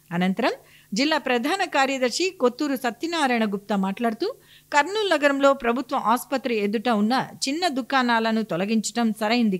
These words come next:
కాదని, వారికే మున్సిపల్ కార్పొరేషన్ వారు ఆదుకోవాలని,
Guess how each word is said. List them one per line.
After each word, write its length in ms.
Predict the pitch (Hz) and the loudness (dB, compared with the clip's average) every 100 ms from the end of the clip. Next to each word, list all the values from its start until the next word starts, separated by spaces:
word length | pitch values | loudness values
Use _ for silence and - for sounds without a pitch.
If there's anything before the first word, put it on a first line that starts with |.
| 196 | 0
కాదని, 400 | 196 175 165 359 - - - _ | 0 0 0 -2 -4 -20 -20 _
వారికే 340 | 240 240 233 233 220 | 2 4 2 2 2
మున్సిపల్ 380 | 339 - 359 - | 0 -2 -4 2
కార్పొరేషన్ 600 | 262 240 247 240 - 226 | 2 2 2 2 0 2
వారు 180 | 233 302 - 196 | 2 2 2 2
ఆదుకోవాలని, 640 | 233 294 277 208 185 180 | 2 2 0 0 0 -2